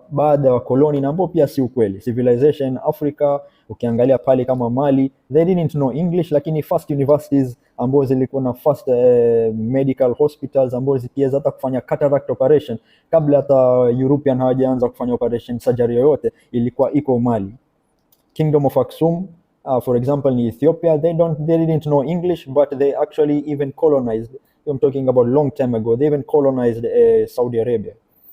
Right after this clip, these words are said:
and they were very advanced compared to many other, uh, Western, uh, countries.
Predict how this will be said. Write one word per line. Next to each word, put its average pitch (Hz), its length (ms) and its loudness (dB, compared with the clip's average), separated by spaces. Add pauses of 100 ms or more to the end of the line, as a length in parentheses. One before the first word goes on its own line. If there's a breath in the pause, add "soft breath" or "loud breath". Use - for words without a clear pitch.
(220)
and 123 220 -2
they 127 100 4
were 123 200 4
very 143 260 4
advanced 123 460 0
compared 127 500 0
to 127 80 -4
many 135 440 -2
other, 123 240 0 (420)
uh, 107 160 -2
Western, 110 600 -2
uh, 104 300 -8
countries. - 520 -6